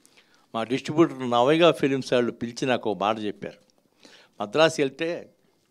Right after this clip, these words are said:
నీకు ఒక మంచి మిత్రుడు పరిచయం అవుతాడు, రామలింగయ్య గారు అబ్బాయి, అల్లు అరవింద్. అంత తెలివితేటలు మేము ఎక్కడా చూడలేదు, ఆయనతో ఫ్రెండ్‌షిప్ చేసుకో, నీకు అంత సక్సెస్‌ఫుల్‌గానే ఉంటావు" అని చెప్పారు.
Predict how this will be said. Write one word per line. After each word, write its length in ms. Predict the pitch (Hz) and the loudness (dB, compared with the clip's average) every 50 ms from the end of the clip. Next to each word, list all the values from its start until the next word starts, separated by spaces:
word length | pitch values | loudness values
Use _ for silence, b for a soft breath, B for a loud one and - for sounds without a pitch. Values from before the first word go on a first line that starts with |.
| _ _ _ _ - | _ _ _ _ -16
నీకు 180 | 113 113 - 117 | -16 -14 -14 -14
ఒక 100 | 98 101 | -14 -12
మంచి 360 | 101 113 135 160 - - 175 | -10 -10 -10 -10 -8 -8 -6
మిత్రుడు 420 | 156 139 135 139 - 151 135 143 131 | -4 -4 -4 -4 -4 0 2 2 2
పరిచయం 420 | 117 - 120 110 104 - - 131 127 | 2 0 -4 -6 -6 -6 -6 -4 -4
అవుతాడు, 380 | 120 113 - 113 101 107 131 160 135 - _ _ _ _ _ _ _ _ - | -4 -4 -4 -6 -6 -6 -6 -8 -10 -12 _ _ _ _ _ _ _ _ -10
రామలింగయ్య 600 | 110 110 113 131 143 143 139 139 131 123 120 117 | -6 -4 -2 0 0 -2 -2 -4 -4 -4 -4 -4
గారు 120 | 113 101 98 | -4 -4 -6
అబ్బాయి, 360 | 92 95 95 113 135 147 - - _ _ _ _ _ _ _ _ _ _ _ - | -8 -6 -4 -4 -4 -6 -8 -14 _ _ _ _ _ _ _ _ _ _ _ -8
అల్లు 260 | 95 117 135 147 139 | -6 -2 2 4 4
అరవింద్. 500 | 120 110 110 110 110 110 107 110 - - 208 _ _ _ _ b b b b b b b b b b b b b - - - | 4 2 0 -4 -6 -6 -6 -8 -8 -12 -14 _ _ _ _ b b b b b b b b b b b b b -18 -14 -10
అంత 400 | 107 135 135 - 170 151 - - | -10 -10 -2 2 2 2 2 0
తెలివితేటలు 520 | 151 143 151 185 175 170 175 175 147 160 | 0 4 4 4 6 8 6 6 6 4
మేము 220 | 160 156 143 139 131 | 2 2 4 4 4
ఎక్కడా 260 | 123 120 143 147 151 | 4 4 4 6 6
చూడలేదు, 640 | 147 147 - 135 131 131 131 127 127 123 143 170 160 | 6 6 4 4 4 4 4 4 2 2 4 4 6
ఆయనతో 420 | 131 120 131 143 139 135 160 151 | 6 6 4 2 2 2 2 2
ఫ్రెండ్‌షిప్ 680 | 123 - - - 131 131 139 - - 165 131 - - 139 | 2 2 -2 -4 -4 -4 -4 -2 -2 -2 -2 0 0 2
చేసుకో, 340 | 131 117 - - - 147 170 | 2 2 0 -2 -2 -2 -2
నీకు 220 | 156 131 113 123 | -2 -2 -2 -2
అంత 220 | 110 110 110 - | -2 -2 -4 -6
సక్సెస్‌ఫుల్‌గానే 840 | 131 - - 127 107 - - 143 - - - 135 127 120 123 110 110 110 | -6 -4 -4 -4 -4 -6 -8 -10 -8 -8 -6 -4 -2 0 0 0 0 -2
ఉంటావు" 300 | 104 95 92 - 107 104 | -4 -4 -4 -4 -4 -4
అని 100 | 104 95 | -4 -6
చెప్పారు. 380 | 101 104 - - - - - - | -10 -12 -14 -16 -20 -20 -18 -18